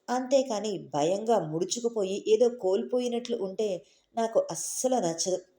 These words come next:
ఈ సంవత్సరం రోజులు కూడా నువ్వు అలానే ఉన్నావు.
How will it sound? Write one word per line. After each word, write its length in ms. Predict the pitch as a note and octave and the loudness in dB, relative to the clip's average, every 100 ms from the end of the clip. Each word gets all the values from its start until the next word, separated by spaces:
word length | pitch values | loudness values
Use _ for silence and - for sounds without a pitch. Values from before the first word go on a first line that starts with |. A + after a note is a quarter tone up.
| - - _ - | -20 -20 _ -6
ఈ 220 | C4 A3+ | -2 -2
సంవత్సరం 680 | - - F3 A#3+ C4 B3+ B3+ | -2 -6 -4 -2 0 0 0
రోజులు 300 | A3 G3+ G#3+ | 0 2 0
కూడా 260 | G#3 G3+ G#3 | 2 2 2
నువ్వు 280 | G3+ G3 - | 0 -4 -4
అలానే 400 | D3+ D#3 F3 G3+ | -2 -2 -2 -2
ఉన్నావు. 260 | F3+ F3 F3 | -2 -4 -6